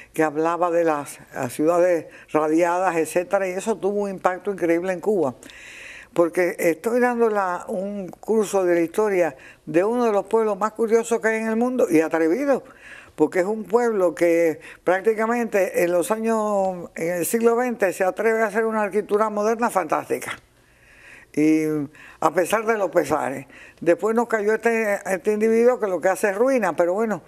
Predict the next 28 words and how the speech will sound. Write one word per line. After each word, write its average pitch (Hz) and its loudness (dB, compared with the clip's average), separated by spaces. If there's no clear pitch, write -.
todo 190 2
en 202 -4
la 196 2
vida 196 0
está 190 0
temperado. 165 0
Deja 170 2
que 196 -2
nos 202 -2
toque 202 2
el 202 -4
turno 202 -2
otra 196 2
vez 185 0
que 185 0
vamos 175 2
a 170 -2
construir. 147 2
Y 156 -2
les 156 4
voy 175 0
a 208 0
presentar 190 -2
a 160 -2
este 170 0
gran 175 -2
amigo 180 0
mío, 165 -2